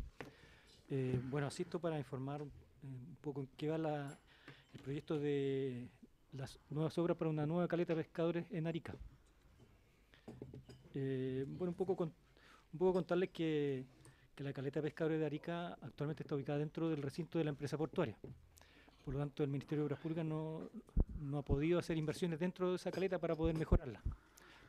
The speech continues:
También es-, el crecimiento de la actividad portuaria en Arica ha sido bastante grande, por lo que la caleta está restringida y no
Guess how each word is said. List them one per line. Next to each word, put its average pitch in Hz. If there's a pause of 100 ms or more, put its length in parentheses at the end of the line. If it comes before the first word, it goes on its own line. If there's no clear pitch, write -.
También 147
es-, 160 (440)
el -
crecimiento 156
de -
la 165
actividad 160
portuaria 160
en 160
Arica 160
ha 151
sido 147
bastante 156
grande, 170
por 165
lo 151
que 147
la 143
caleta 151
está 160
restringida 185
y 180
no 170